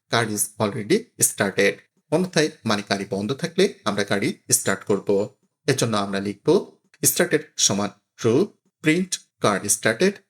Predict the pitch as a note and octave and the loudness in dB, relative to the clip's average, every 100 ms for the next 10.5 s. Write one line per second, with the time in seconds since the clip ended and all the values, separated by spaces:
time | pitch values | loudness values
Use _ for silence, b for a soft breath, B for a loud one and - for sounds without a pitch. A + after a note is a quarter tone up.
0 | - B2 C3 - - - F#2 - - _ | -4 0 0 -2 -6 0 2 2 -4 _
1 | - E3+ - - F3+ C#3 - - A#2 - | -4 -4 -2 -4 0 0 0 -2 -2 -2
2 | A2 G#2 G#2 - - C#3 D3+ _ A2 G#2 | -2 -2 -4 -6 0 0 0 _ -4 -4
3 | G#2+ G#2+ G2+ - - A3 - - G2+ G2+ | -2 -4 -4 -6 -2 -2 -2 -4 -4 -4
4 | F#2 F#2 G2+ G2+ _ _ - - C3+ A#2+ | -4 -2 -2 -4 _ _ -2 0 0 -2
5 | A2 A2 A2+ A2 B2 F#3 D3+ - G#2 G#2 | -2 -4 -6 -6 -6 -4 -4 -2 -4 -6
6 | - D3+ G3+ A#3 _ - A#2+ G2+ G#2+ - | -6 -2 0 -2 _ -4 -4 -2 -2 0
7 | - - F3+ G#3 - _ - G#2 G2+ G2 | 2 0 0 -2 -2 _ -4 -2 -2 -10
8 | - A2 G#2+ A2 B2 A#3+ - - - G#2+ | -4 -2 -2 -4 -4 -6 -2 -2 0 0
9 | G2 - - _ _ _ C#3+ F3+ F#3 F#3 | -2 -6 -18 _ _ _ -4 -2 0 -2
10 | G3+ b b D#3 D#3 | -2 b b -2 0